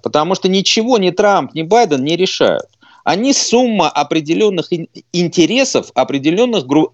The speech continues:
элитных группировок, которые раз и навсегда выбрали определенный политический и социальный курс, э, э, складывающийся вовсе не из какой-то вот этой повестки, которую пытаются предложить Трамп или Байден,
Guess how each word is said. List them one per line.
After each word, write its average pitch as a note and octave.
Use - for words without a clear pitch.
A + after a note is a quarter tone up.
элитных E3
группировок, D3
которые F3+
раз F#3+
и -
навсегда F#3
выбрали F#3+
определенный D3+
политический D#3+
и A#2+
социальный E3+
курс, -
э, B2+
э, A#2+
складывающийся F3+
вовсе A3
не F#3
из -
какой-то E3+
вот A#2
этой A#2
повестки, C#3+
которую A#2
пытаются A#2
предложить A#2
Трамп B2+
или D#3+
Байден, A3